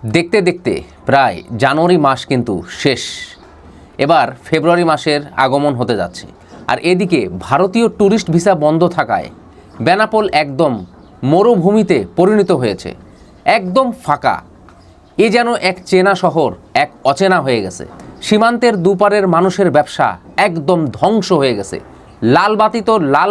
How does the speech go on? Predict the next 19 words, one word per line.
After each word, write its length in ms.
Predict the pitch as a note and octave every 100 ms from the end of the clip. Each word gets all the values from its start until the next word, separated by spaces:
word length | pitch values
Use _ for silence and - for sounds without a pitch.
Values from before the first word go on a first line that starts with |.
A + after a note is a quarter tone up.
| G#3
বাতি 160 | G#3+ G#3
থেকেও 180 | G#3+ G#3 D#3
লাল 140 | D3 F3
বাতি, 220 | D3 C3+ G#2+ - - - -
সাংঘাতিক 600 | G3+ A#3 A#3+ A#3 A#3+ C4+ - E3
লাল 140 | E3+ F3+
বাতি 160 | E3+ F3
জ্বলে 180 | D#3 C#3 A#2
গেছে 180 | A#2+ G3 A#3+ - - - - A#2 B2
দুপারেরই। 560 | C4 B3+ G#3+ F#3 C3 F2+ - - -
যারা 160 | D3+ D#3 -
সীমান্তে 520 | - F3+ A3+ B3 A3+ G#3
যারা 140 | F3 D3+
ব্যবসা 260 | C3 - C#3 A#2
করছেন, 280 | A#2+ - G#3 A#3 - - - - - - -
যে 60 | - -
প্যাসেঞ্জার, 500 | F3 D#3+ G#3 G3 F3 F3
পাসপোর্ট 380 | F#3 F#3+ A#3 A3 -
প্যাসেঞ্জার 440 | F3+ F#3+ F3+